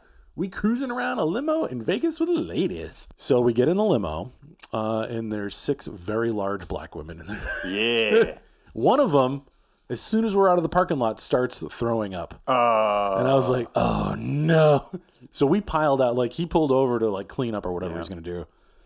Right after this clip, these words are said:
Speaker 1: And we just get out and walked.
Speaker 2: Yep.
Speaker 1: So we get back to the hotel, drinking more, partying more. It's,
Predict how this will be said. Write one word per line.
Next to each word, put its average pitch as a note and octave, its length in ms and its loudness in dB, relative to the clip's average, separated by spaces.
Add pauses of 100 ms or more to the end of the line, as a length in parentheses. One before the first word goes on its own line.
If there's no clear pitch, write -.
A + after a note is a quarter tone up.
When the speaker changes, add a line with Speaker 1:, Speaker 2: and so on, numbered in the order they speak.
(160)
Speaker 1:
And A2+ 100 -6
we C#3+ 60 0
just B2+ 160 -2
get B2+ 100 4
out G#2 120 2
and F2 80 -12
walked. F#2+ 340 -4 (180)
Speaker 2:
Yep. E2 220 -10 (260)
Speaker 1:
So A2 180 -4
we G#2+ 60 -4
get A2+ 140 -4
back B2 160 0
to A#2+ 80 -8
the G#2+ 80 -2
hotel, G2 560 -6 (880)
drinking D3 260 0
more, C3+ 340 2
partying D3 360 0
more. B2+ 340 -2
It's, - 300 -6